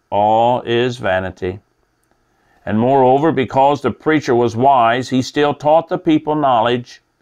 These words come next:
Yea, he gave good heed, and sought out, and set in order many proverbs.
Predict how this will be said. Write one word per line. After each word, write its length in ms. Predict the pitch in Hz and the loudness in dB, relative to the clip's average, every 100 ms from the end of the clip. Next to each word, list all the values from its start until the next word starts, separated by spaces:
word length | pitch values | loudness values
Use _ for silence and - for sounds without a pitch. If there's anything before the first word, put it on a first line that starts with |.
| _ _ _ _ _ | _ _ _ _ _
Yea, 440 | 104 117 120 127 | 0 2 4 4
he 160 | 127 131 | 2 0
gave 380 | 120 147 147 117 _ _ _ - | 2 2 2 -2 _ _ _ -2
good 240 | 175 180 | 0 2
heed, 480 | 131 123 120 127 117 | 0 2 2 2 0
and 180 | 113 117 | -2 -6
sought 320 | - 151 156 | -2 0 2
out, 320 | 117 110 117 - | 4 4 2 -2
and 180 | 113 101 | -8 -4
set 240 | 139 143 | -2 -2
in 100 | 156 | -2
order 440 | 113 127 117 110 - _ _ _ | 0 0 0 -2 -4 _ _ _
many 420 | 101 113 147 123 110 | -4 -2 0 -2 -4
proverbs. 960 | - 131 123 101 101 92 92 - - | -2 0 0 0 -2 -4 -6 -16 -20